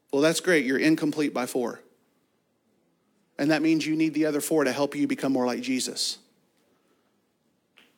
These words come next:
"Well, I'm a pastor, and I don't know what it's like to be the other four. Uh, you could never catch me evangelizing anybody."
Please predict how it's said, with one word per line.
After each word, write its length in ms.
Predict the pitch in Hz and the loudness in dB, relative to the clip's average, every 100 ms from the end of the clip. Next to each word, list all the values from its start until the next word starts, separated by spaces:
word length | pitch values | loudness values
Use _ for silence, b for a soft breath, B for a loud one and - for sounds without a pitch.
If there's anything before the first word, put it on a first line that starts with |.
| _ | _
"Well, 100 | 160 | 6
I'm 120 | 202 202 | 8 8
a 40 | |
pastor, 500 | 180 202 185 - 156 | 8 6 6 4 4
and 80 | 151 | 6
I 120 | 190 | 6
don't 180 | 202 196 | 6 6
know 140 | 185 | 4
what 120 | 180 | 6
it's 160 | 175 - | 4 4
like 200 | 180 175 | 4 4
to 60 | 147 | 4
be 120 | 156 | 4
the 140 | 143 | 4
other 120 | 139 | 2
four. 380 | 131 139 131 117 b b b - | 0 -2 -2 -2 b b b 6
Uh, 60 | |
you 160 | 190 214 | 8 10
could 160 | 190 | 8
never 260 | 180 202 196 | 8 6 6
catch 300 | - 185 180 | 6 4 6
me 160 | 185 170 | 6 6
evangelizing 680 | 170 180 175 170 160 165 | 6 4 4 4 4 4
anybody." 400 | 175 165 131 127 | 4 4 2 0